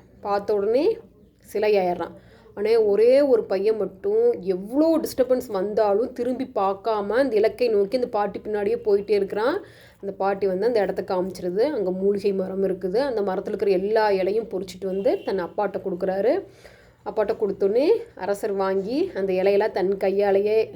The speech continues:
நல்லா அரைச்சு அதிலிருந்து சாறு எடுத்து எல்லா மக்களுக்கும் கொடுக்குறாங்க. எல்லா மக்களுக்கும் சரியாயிருது. அப்புறம் ரொம்ப அரசர் வந்து ஹாப்பி ஆயிறாரு. ஆனா மீதி ரெண்டு பசங்களை அரசர் வந்து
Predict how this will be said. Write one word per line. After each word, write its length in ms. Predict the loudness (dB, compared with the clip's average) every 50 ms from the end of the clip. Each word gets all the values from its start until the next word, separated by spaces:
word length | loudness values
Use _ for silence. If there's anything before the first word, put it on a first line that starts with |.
| -16 -12
நல்லா 440 | -8 -6 -4 -4 -2 -2 -2 -2 -4 -6 -12 -18 -18 -20 -20 -14
அரைச்சு 540 | -10 -6 -4 -4 -4 -4 -6 0 2 2 2
அதிலிருந்து 400 | 2 -2 -6 -6 -4 -2 -2 -2
சாறு 480 | -4 -2 -4 -2 0 2 2 2 2
எடுத்து 280 | 2 0 -2 -4 -4 -2
எல்லா 460 | -2 0 0 0 -2 0 0 0 0 0
மக்களுக்கும் 520 | -2 -4 -6 -4 -4 -4 -4 -4 -6 -6
கொடுக்குறாங்க. 580 | -6 -6 -4 -4 -4 -4 -4 -4 -2 -4 -4 -6 -8 -20 -20 -20 -20 -20 -20 -20 -20 -20 -20 -20 _
எல்லா 440 | -6 -4 -2 -2 0 0 0 2 2
மக்களுக்கும் 520 | 2 0 -2 -4 -2 -2 -2 0 0 0 0 0
சரியாயிருது. 680 | 0 -2 0 2 4 4 4 4 2 0 0 2 0 0 0 -4 -8 _ _ _ _ _ _ _
அப்புறம் 380 | -14 -14 -8 -2 -2 0 2 2 0 0 -4 -18 _ -20 _ _ -16
ரொம்ப 320 | -12 -10 -8 -2 0 2 2
அரசர் 280 | 2 0 0 -2 -2
வந்து 220 | -2 0 0 0 -2 -2
ஹாப்பி 240 | -4 -4 -4 -4 -2
ஆயிறாரு. 480 | 0 2 2 2 2 0 0 0 -2
ஆனா 240 | -2 -2 -2 -2 -2
மீதி 340 | -2 -2 0 -2 -2 -2 -2
ரெண்டு 260 | -4 -4 -4 -4 -6
பசங்களை 320 | -4 -4 -6 -6 -4 -4
அரசர் 340 | -4 -2 -4 -6 -6 -6 -8
வந்து 560 | -6 -6 -6 -6 -4 -6 -6 -8 -10 -14 _